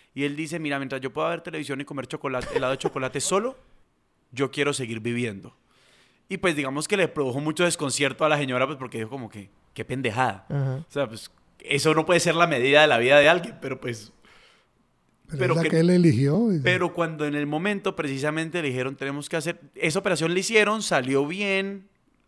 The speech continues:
Speaker 1: listo, y digamos después de un tiempo, de unos años de deterioro, llega otra vez el momento y le dicen,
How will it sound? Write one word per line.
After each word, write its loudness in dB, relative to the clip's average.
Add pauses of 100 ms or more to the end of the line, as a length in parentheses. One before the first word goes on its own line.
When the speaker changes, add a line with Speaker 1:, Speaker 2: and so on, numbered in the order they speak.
Speaker 1:
listo, -4 (460)
y 0
digamos -2
después -8
de -6
un -8
tiempo, -4
de -4
unos -6
años -4
de 0
deterioro, -4 (500)
llega 2
otra -2
vez -4
el -4
momento -8
y -4
le -2
dicen, -8